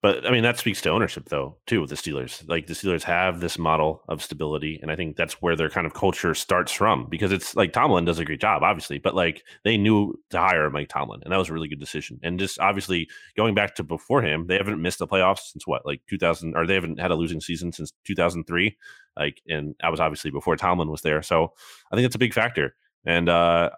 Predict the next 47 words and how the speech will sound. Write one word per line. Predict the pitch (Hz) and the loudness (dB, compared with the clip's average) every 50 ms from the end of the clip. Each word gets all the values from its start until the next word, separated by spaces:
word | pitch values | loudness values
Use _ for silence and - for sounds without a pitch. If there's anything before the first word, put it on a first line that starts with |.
| - _ - | -10 _ 0
I, | 104 113 117 117 | 2 2 2 4
I | - 147 156 | 2 2 2
get | 127 110 90 82 101 110 - | 0 -4 -2 0 0 0 0
you | 117 127 135 143 143 135 - | 0 0 2 2 2 0 -2
with | - 104 - | -6 -6 -6
the | - | -6
fans, | - - 92 92 101 113 120 120 - - - - _ | -4 -2 0 0 0 0 -2 -6 -8 -12 -16 -10 _
and | 87 87 87 85 85 85 85 85 85 76 | -4 -2 -2 0 -2 -2 -4 -4 -4 -4
maybe | 92 95 92 | -2 -2 0
it | 92 - | -2 -2
sounds, | - - 92 87 87 87 | -2 -2 -2 0 0 -2
like, | 85 78 | -2 -4
a | |
little | 80 80 78 | -6 -6 -6
silly | - - 90 92 107 120 120 - _ | -4 -2 0 0 0 -2 -4 -6 _
that | - 101 104 104 - - | 2 2 2 2 2 2
they | 101 | 2
have | 101 104 98 | 2 2 0
to | - 104 | -2 0
be | 101 95 | 2 2
apathetic, | 95 92 104 92 - 98 95 - - - - _ _ _ _ _ | 2 2 0 -2 0 0 0 0 -2 -4 -10 _ _ _ _ _
but | 92 87 | 2 2
I, | - 92 107 - 113 | 2 2 2 2 0
I | 120 | 0
think | 143 165 | 0 0
it's | 175 - | -2 -2
true. | - - 185 156 | 0 0 2 2
I, | 80 85 87 87 95 101 | 2 2 0 0 0 0
I | 98 | 0
think | - - 117 120 | 0 -2 -2 -2
that | 120 113 - | -2 -2 0
ownership | 90 104 117 110 - 120 - | 0 0 0 -2 -4 -4 -4
has | 107 95 - | -4 -4 -4
to | - 98 | -4 -2
realize | 92 95 92 92 95 - | 0 2 2 2 2 0
that | - 71 - - | -4 -6 -4 -2
fans | 90 92 95 92 90 | -2 0 0 0 -2
are | 78 | -4
just | 73 78 78 - | -4 -6 -8 -4
not | 80 85 85 90 - - | -2 0 2 2 0 -2
caring | - - 104 95 92 87 85 80 | -4 -2 0 2 2 2 0 -2
about | 80 78 80 76 76 | -2 -2 -2 -2 -2
this | - 78 - | -4 -8 -10
team. | - - 90 80 78 78 | -8 -8 -6 -6 -6 -6
They're | 78 71 | -6 -4
not | 73 78 82 85 - | -2 0 0 0 0
invested. | 87 82 78 80 78 - - 82 80 80 80 | -2 -2 -2 -2 -2 -2 -2 -2 -2 -2 -4